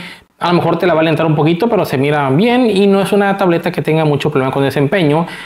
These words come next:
Tiene unas bocinas muy buenas que me han gustado mucho, muy buen tamaño. Una visualización de colores que no es la mejor, pues no es una pantalla amoled, pero no está nada mal. Le voy a subir el brillo para que la vean aquí.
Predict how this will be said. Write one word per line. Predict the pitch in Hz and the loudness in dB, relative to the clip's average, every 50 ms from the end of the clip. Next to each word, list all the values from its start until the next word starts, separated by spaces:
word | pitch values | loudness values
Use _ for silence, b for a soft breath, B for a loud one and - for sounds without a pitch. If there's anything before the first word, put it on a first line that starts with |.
| B B | B B
Tiene | - 220 240 214 | 0 2 2 2
unas | 160 135 120 | 2 2 0
bocinas | 107 101 104 123 143 151 | 0 0 0 0 2 2
muy | 156 156 151 | 2 2 4
buenas | 131 131 156 196 185 - | 2 2 2 0 0 0
que | - | 0
me | 135 135 | 0 0
han | 143 | 0
gustado | 147 143 - 165 147 | 0 0 0 0 2
mucho, | 131 143 170 170 220 | 2 0 0 0 2
muy | 202 180 160 | 2 2 2
buen | 156 165 151 143 | 2 2 0 0
tamaño. | - 156 123 113 113 127 170 220 269 320 - B B B B B B B B B B B _ _ _ _ _ _ _ _ | -2 -2 0 0 0 2 2 2 0 0 -4 B B B B B B B B B B B _ _ _ _ _ _ _ _
Una | - - 139 160 180 190 202 202 190 180 165 156 127 120 117 - - | -8 -4 -2 0 2 2 2 2 0 0 0 0 -2 -2 -4 -6 -2
visualización | - 165 170 165 175 170 147 156 131 160 175 | 0 0 2 2 2 2 0 2 2 2 2
de | 196 196 | 2 2
colores | 175 151 165 185 175 - | 2 0 0 0 0 0
que | 170 147 | 0 0
no | 143 151 | 2 2
es | 160 | 2
la | 175 175 170 | 2 2 2
mejor, | 160 139 - - 143 156 202 233 | 2 0 0 0 0 2 2 2
pues | 226 202 170 | 2 2 2
no | 165 | 2
es | 143 180 | 2 0
una | 170 170 147 | 0 0 0
pantalla | 151 139 131 143 143 147 | 0 0 0 0 0 0
amoled, | 143 139 123 117 131 170 220 233 B B B B B B _ | 0 0 2 2 2 0 0 -2 B B B B B B _
pero | - 139 | -2 -2
no | 160 | 0
está | 156 160 208 | 0 0 0
nada | 185 160 131 | 0 0 0
mal. | 113 113 143 196 | 0 2 2 2
Le | 196 | 2
voy | 160 160 | 2 0
a | |
subir | 156 - 156 151 147 | 2 2 2 2 4
el | 143 | 2
brillo | 127 120 120 147 151 | 2 2 2 0 0
para | - 117 101 101 | 0 -2 -2 -2
que | - | 0
la | 98 95 | 0 0
vean | 95 104 110 110 | 0 0 0 -2
aquí. | 104 98 - 156 208 302 359 - | -2 -2 0 0 0 0 -2 -4